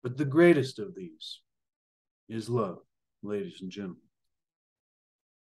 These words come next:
Yes, even greater than faith and hope is the ability and willingness.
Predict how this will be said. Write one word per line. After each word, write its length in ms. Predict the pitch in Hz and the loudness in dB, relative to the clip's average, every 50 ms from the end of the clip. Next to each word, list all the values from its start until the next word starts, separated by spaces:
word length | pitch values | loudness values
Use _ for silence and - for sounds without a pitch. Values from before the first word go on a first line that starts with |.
| _ _ 139 | _ _ 6
Yes, 220 | 160 175 175 180 185 | 8 8 8 8 8
even 320 | 208 208 196 208 196 175 | 8 10 10 10 10 10
greater 340 | 143 160 170 175 180 180 175 | 10 10 10 10 12 10 10
than 160 | 170 175 156 | 8 6 2
faith 400 | 131 - 165 156 156 156 151 - | 2 2 4 6 6 6 4 0
and 160 | 165 147 127 | -2 0 2
hope 280 | 131 131 123 120 113 - | 4 4 6 4 4 2
is 120 | 131 127 | 0 0
the 140 | 120 131 135 | 0 2 2
ability 720 | 135 127 127 - 143 156 160 165 165 160 165 165 165 156 139 | 2 2 4 4 4 6 6 6 4 4 4 2 2 0 -2
and 280 | 147 139 135 127 117 113 | -2 -2 -2 -2 2 6
willingness. 960 | 135 185 226 240 220 165 135 117 107 98 92 - - - - - - - - | 10 10 10 12 10 8 8 6 2 -2 -4 -10 -12 -10 -10 -10 -10 -12 -16